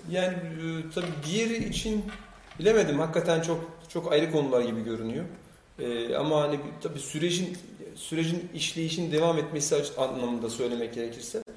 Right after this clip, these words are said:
Şimdi bir taraftan diyoruz sokağa çıkma yasağı gelsin hepimiz için. Birçoğu için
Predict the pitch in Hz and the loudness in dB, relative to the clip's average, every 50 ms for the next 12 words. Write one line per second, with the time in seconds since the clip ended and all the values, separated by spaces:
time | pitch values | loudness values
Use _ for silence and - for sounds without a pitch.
0 | - - - - - - - - 147 143 147 156 160 160 160 156 156 165 165 160 | -18 -20 -20 -20 -20 -18 -12 -8 -6 -6 -4 2 4 4 4 4 4 2 2 2
1 | 165 165 160 147 - - - 127 - 139 135 135 - - 147 139 - - 143 139 | 2 2 0 0 0 -2 -2 0 2 2 2 2 0 -2 -4 -4 0 2 4 4
2 | 135 120 107 104 - - 135 127 123 - 120 113 113 - - 117 113 113 - - | 4 4 2 0 -2 -4 -8 -8 -8 -8 -8 -6 -6 -8 -8 -8 -10 -10 -12 -16
3 | - - - - - - - - 160 160 156 143 131 123 113 - - 139 | -16 -18 -16 -14 -14 -12 -12 -10 -8 -4 0 0 0 2 0 -2 -4 -6